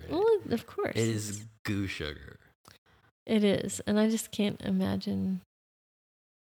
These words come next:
Speaker 2: eating it right now. Although I really could go for some chocolate, some nice dark chocolate.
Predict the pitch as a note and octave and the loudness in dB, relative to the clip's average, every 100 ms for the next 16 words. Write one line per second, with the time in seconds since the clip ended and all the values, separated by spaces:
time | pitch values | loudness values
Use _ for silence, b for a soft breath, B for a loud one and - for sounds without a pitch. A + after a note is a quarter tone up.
0 | - G3+ F#3+ F#3+ - - - - - G#3 | -6 -2 -2 -2 -4 -6 -4 -6 -4 -2
1 | A#3 B3+ A#3+ A#3 G3+ G#3+ B3+ D4 D4+ A#3+ | 0 0 0 0 2 4 4 2 0 -2
2 | - G3 - A3+ - F#3 F3+ - C4 D4 | -2 -2 -4 -8 -6 -8 -6 -8 -6 -4
3 | - - - G#3 G3 G3 A#3+ - G3+ G3+ | -6 -6 -8 -4 -2 -2 -4 -6 -6 -6
4 | - - - - | -4 -6 -4 -8